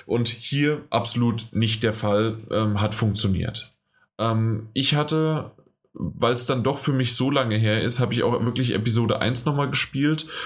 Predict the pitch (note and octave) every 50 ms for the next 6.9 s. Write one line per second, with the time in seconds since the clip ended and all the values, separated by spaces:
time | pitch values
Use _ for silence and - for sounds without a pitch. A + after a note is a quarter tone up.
0 | - - - A#2+ A#2 A#2+ A#2 A#2+ A#2+ A#2+ B2 A#2+ B2 - - - - - _ _
1 | _ _ - G#2+ A#2 A#2 A#2 A#2 - - - - A#2+ A#2 A2+ A2+ - G#2+ G2 G#2
2 | B2 C3 C3+ C3 C3 B2 - - - G#2+ G#2+ G#2 G#2+ B2 B2 - - - - C3+
3 | B2+ A#2 A#2 A#2 A#2 A#2+ A#2+ B2 A#2+ A#2+ A2 A2 A2 - B2 A2 - - - -
4 | A#2 A2+ - A2+ A2 A2 A2+ A2+ A2+ A2 G2+ G2+ - - A#2+ A#2+ - - - A#2
5 | A2 A2 A2 - G2 G2 D2+ C2 - - - - - - A#2 B2 A2+ G#2+ G2+ -
6 | - A2 A2 G#2 G2 - - - G2+ G2+ A#2+ C3 D#3+ D#3+ E3+ F3 F3+